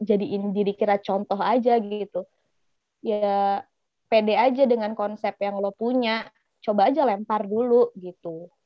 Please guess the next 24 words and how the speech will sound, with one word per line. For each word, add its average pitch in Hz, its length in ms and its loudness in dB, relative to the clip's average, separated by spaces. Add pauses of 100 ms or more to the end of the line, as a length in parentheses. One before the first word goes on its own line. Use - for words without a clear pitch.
(920)
Ya 254 160 -2
udah 294 160 0
deh, 254 240 0
ternyata, 226 560 -4 (320)
em, 226 560 -6 (560)
setelah 208 640 2 (160)
sekarang 233 560 4
tuh 302 240 6
udah 233 160 8
banyak 220 420 4
channel 214 380 0
dongeng 240 560 2
kan. 196 240 -4
Nah, 190 160 -12 (880)
nah, - 80 6
untungnya 233 560 6
konsep 233 560 2
yang 214 160 4
kayak 220 320 0
aku 269 400 -2
tuh 349 320 -2 (1120)
masih 220 240 -8
jarang 202 420 -4
sih 214 300 -6